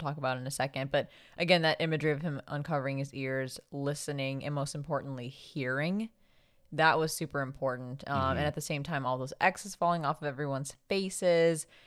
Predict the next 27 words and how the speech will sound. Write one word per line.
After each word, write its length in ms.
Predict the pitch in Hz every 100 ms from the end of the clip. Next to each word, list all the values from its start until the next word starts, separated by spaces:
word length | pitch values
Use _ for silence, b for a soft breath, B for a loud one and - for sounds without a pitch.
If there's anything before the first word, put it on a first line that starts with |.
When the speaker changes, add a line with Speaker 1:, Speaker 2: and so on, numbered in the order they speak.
| b b
Speaker 1:
Yeah, 180 | 165 143
I, 120 | 156
I 120 | 139
agree. 220 | 160 156 139
That's 280 | 160 170
the, 220 | - 170 156
that's 220 | 175 -
the 100 | 175
moment 420 | 147 127 123 104
that 160 | 151 139
he 480 | 160 147 139 135 139
starts 540 | - - 147 139 - -
to, 500 | 147 135 131 127 -
he 280 | 175 190 190 175
obviously 340 | 180 170 170
won't 200 | 156 151 -
overcome 560 | 156 139 170 - 185 185
his 180 | 190
depression, 540 | 170 170 185 175 190 180
but 140 | 165
that's 360 | 156 151 - -
the 180 | 156 160
moment 360 | 151 143 151
he, 120 | 165 -
that 140 | 151
he 60 | 147
realizes 540 | 131 139 131 135 143